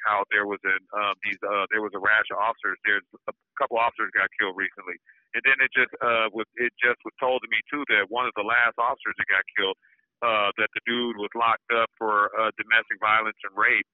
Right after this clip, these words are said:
and he got out and he ended up killing an officer. And I, and I think that it's important for me to say this because,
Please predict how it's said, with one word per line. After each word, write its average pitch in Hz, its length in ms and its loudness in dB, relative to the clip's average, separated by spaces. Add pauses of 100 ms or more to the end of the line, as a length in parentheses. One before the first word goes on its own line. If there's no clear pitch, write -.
(340)
and 120 260 2
he 135 300 2
got 117 240 4
out 120 160 4
and 110 100 -12
he 123 160 2
ended 110 160 0
up 101 140 -2
killing 110 240 0
an - 20 2
officer. 110 460 0 (320)
And 131 100 4
I, 135 60 2 (100)
and 135 80 4
I 135 140 4 (100)
think 165 220 0
that 143 100 6
it's 139 160 0
important 135 380 -2
for 127 100 -14
me 127 80 0
to 113 160 -2
say 127 160 2
this 123 160 -4
because, 117 320 0